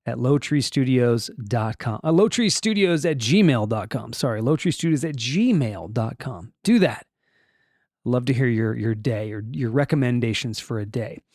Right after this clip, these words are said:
Here's your number for the day, fifty-eight hundred. That's the pounds of raisins eaten each week in the U S. I love raisins. They're so sweet. I don't know why I got Southern. I love raisins,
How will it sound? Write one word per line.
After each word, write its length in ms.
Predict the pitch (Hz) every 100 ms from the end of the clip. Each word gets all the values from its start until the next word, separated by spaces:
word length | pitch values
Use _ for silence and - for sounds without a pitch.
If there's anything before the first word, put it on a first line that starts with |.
| - - _
Here's 180 | 226 208
your 100 | 226
number 280 | 208 311 302
for 120 | 190
the 120 | 147
day, 360 | 127 123 170 196
fifty-eight 600 | - 277 - 254 262 208
hundred. 320 | 202 233 151
That's 200 | 151 -
the 100 | 165
pounds 580 | - - 240 294 311 226
of 200 | - 175
raisins 720 | 151 143 180 247 214 175 131 -
eaten 340 | 196 233 262
each 320 | 190 202 208 -
week 320 | 147 135 -
in 220 | 151 139
the 100 | 135
U 260 | 120 127 123
S. 200 | 123 -
I 100 | 226
love 420 | 220 156 151 139
raisins. 500 | 117 113 110 104 107
They're 120 | 107 151
so 320 | - - 220
sweet. 600 | - - 151 214 - - _ _ _ _ _ _ _
I 40 | 147
don't 60 |
know 80 | 151
why 100 | 131
I 40 |
got 180 | 120 131
Southern. 340 | - 139 120 131
I 60 |
love 480 | 180 180 190 180 160
raisins, 720 | 131 131 120 107 117 123 -